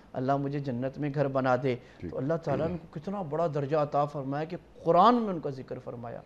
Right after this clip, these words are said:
Speaker 2: हम्म।
Speaker 1: तो आपके दर्जात के बढ़ने का ये ज़रिया है कि आपको अल्लाह वो मकाम अता फरमा सकते हैं हज़रत आसिया के साथ,
Speaker 2: हम्म।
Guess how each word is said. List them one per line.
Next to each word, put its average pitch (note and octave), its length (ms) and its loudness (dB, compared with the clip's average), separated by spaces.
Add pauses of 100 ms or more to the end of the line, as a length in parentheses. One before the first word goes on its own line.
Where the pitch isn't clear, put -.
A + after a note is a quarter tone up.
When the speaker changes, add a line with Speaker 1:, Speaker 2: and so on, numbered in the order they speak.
Speaker 2:
हम्म। F2+ 260 -8
Speaker 1:
तो - 120 -6
आपके G#3+ 720 6 (120)
दर्जात C#3+ 720 2
के G#3+ 80 2
बढ़ने D3 380 0
का F3 80 -2
ये E3 80 2
ज़रिया C#3 340 0
है D#3 60 0
कि E3+ 80 -4
आपको C#3+ 340 2
अल्लाह D#3+ 200 4
वो D#3+ 180 0
मकाम D#3 400 -2
अता C#3+ 240 0
फरमा C3 340 -2
सकते C3 300 -8
हैं C#3 100 -2
हज़रत B2 240 -4
आसिया B2+ 380 -4
के C#3+ 120 -8
साथ, A2+ 220 -6 (360)
Speaker 2:
हम्म। E2+ 180 -10